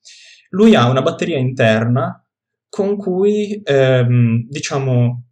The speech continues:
mm, ri-, tiene alimentata la, la, la sua presa di uscita.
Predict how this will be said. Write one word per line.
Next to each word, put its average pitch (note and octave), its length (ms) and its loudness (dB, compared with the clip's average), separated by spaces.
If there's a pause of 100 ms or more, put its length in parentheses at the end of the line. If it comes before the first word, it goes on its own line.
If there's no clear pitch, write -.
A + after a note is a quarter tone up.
(140)
mm, A#2 500 0 (1000)
ri-, E3+ 440 -4
tiene E3+ 240 2
alimentata D#3+ 1000 0
la, B2+ 220 -2
la, C3 160 -4
la C3+ 140 -2
sua B2+ 200 -4
presa C3 280 2
di B2 100 0
uscita. B2 640 -4